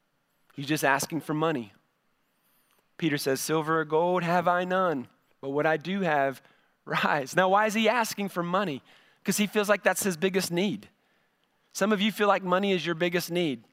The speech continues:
"God, if you would just give us this, then we could pay off this debt, and then we could do."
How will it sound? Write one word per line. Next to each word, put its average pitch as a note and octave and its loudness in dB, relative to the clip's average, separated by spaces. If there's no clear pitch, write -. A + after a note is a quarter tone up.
"God, F3+ 0
if E3+ -10
you F#3+ -4
would E3+ -4
just F3 -4
give F3 -2
us E3 -2
this, E3 -2
then D3 -6
we D#3 -2
could C#3 -8
pay F3+ 0
off E3 -2
this D#3 -8
debt, D3 0
and C#3 -2
then D#3 -2
we E3 -2
could D3 -8
do." D3+ -4